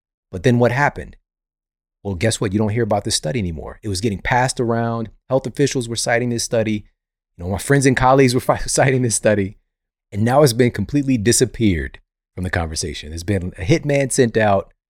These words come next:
took it out. It no longer exists. But with the internet, it lives on. Especially, again, make sure that you're watching the episode, the video version, at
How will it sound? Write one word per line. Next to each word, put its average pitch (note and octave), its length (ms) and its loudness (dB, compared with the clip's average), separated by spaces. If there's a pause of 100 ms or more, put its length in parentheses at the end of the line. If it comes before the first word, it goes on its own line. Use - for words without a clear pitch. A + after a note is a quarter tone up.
(520)
took E3 200 0
it B2+ 80 6
out. F#2+ 340 4 (300)
It F2 80 -14
no G#2+ 160 6
longer G2+ 340 2
exists. D2+ 540 -10 (180)
But F2 240 -10 (380)
with F2 80 -18
the G2+ 100 -4
internet, G#2 460 -2 (260)
it E2 120 -14
lives E2+ 240 -8
on. D2+ 200 -10
Especially, G#2+ 340 -2
again, F#2 260 -2
make G#2+ 120 -6
sure - 140 -8
that C3 140 -4
you're A2 80 -2
watching G#2 480 -2
the F#2 100 -6
episode, F#2 600 -6 (720)
the F2 80 -14
video C#3+ 320 4
version, E2 560 -8 (580)
at G#2 300 -8